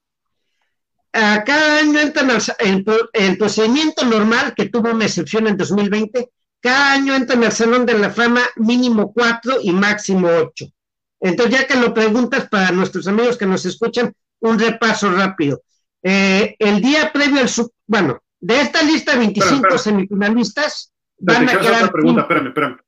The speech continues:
Speaker 2: Dices,
Speaker 1: A ver.
Speaker 2: mínimo cuatro, máximo ocho. ¿De qué depende que sean cuatro o que sean ocho, o cuatro, cinco, seis, siete, ocho?
Speaker 1: Eso es a lo que quiero llegar.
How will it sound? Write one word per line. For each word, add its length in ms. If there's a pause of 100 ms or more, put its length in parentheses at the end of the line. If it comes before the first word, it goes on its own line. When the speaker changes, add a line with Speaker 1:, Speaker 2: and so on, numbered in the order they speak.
(200)
Speaker 2:
Dices, 480
Speaker 1:
A 60
ver. 200
Speaker 2:
mínimo 500
cuatro, 580
máximo 640
ocho. 380
¿De 300
qué 120
depende 540
que 100
sean 540
cuatro 580
o 120
que 100
sean 240
ocho, 340
o 220
cuatro, 280
cinco, 220
seis, 180
siete, 200
ocho? 260 (1040)
Speaker 1:
Eso 260
es 80
a 80
lo 160
que 140
quiero 240
llegar. 480